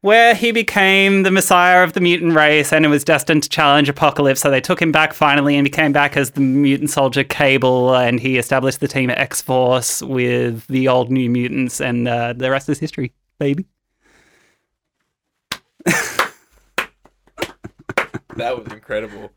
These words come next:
Speaker 1: Uh, that's
Speaker 2: Did you see
Speaker 1: X-Men.
Speaker 2: Cohen's face during that?
Speaker 1: No.
Speaker 2: There was a look of genuine, like,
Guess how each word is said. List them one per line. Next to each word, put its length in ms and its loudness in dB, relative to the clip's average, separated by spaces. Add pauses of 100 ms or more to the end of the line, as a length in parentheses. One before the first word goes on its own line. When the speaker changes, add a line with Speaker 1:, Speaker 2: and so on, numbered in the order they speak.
(140)
Speaker 1:
Uh, 260 2
that's 200 0
Speaker 2:
Did 140 0
you 100 0
see 60 0
Speaker 1:
X-Men. 220 0
Speaker 2:
Cohen's 680 -4 (320)
face 480 -6 (100)
during 320 -2
that? 300 -2 (100)
Speaker 1:
No. 340 -2
Speaker 2:
There 140 0
was 140 -4
a 40 -2
look 200 -2
of 140 -8
genuine, 520 -4
like, 340 -6